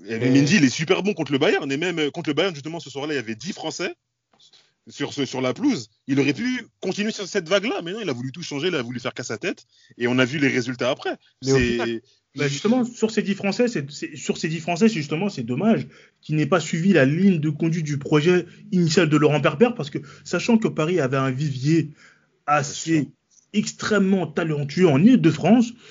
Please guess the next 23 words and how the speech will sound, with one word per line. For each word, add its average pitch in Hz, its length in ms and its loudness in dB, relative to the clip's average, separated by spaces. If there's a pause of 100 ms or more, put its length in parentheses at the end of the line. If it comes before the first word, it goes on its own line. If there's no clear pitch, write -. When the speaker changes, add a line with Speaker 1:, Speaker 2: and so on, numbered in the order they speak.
(280)
Speaker 3:
que 170 120 -4
Paris 151 320 2
n'ait 165 160 2
pas 139 220 -6
fait 156 360 -4 (520)
assez 143 320 -2
confiance 214 500 4
à, 139 120 4 (380)
à 135 80 -8
ces 151 160 -2
joueurs-là. 208 460 2 (240)
Speaker 2:
Moi, 151 80 -2
Speaker 3:
Anelka, 175 380 2
Speaker 2:
je 220 120 4
Speaker 3:
tu 165 60 -4
le 156 60 0
laisses 190 140 4
partir 220 360 0
et 196 80 -2
tu 180 100 -6
le 160 60 0
rachètes, 220 560 -2 (640)
euh, 135 520 -2